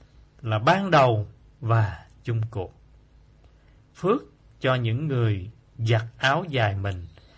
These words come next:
để được quyền dùng cây hằng sống và được bước qua cổng mà vào thành phố thánh. Bên ngoài là các loài chó, phù thủy, gian dâm, giết người,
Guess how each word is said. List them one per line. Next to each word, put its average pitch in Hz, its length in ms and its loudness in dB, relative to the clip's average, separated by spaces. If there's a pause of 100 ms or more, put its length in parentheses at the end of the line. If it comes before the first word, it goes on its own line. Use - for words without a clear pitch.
(180)
để 123 160 2
được 156 200 4 (140)
quyền 139 420 2
dùng 127 280 0 (220)
cây 190 380 2
hằng 139 400 -2
sống 175 340 -2 (420)
và 127 120 4
được 120 280 0
bước 254 320 0
qua 185 240 0 (140)
cổng 135 340 2 (340)
mà 120 180 2
vào 117 360 4
thành 117 420 -2 (140)
phố 120 200 -8
thánh. 139 260 -12 (1000)
Bên 131 340 -2
ngoài 101 300 0
là 90 100 -8
các 147 300 -8
loài 107 280 0
chó, 156 380 0 (460)
phù 135 220 0
thủy, 131 480 -2 (420)
gian 170 340 0
dâm, 180 320 -2 (440)
giết 170 300 -2
người, 139 440 2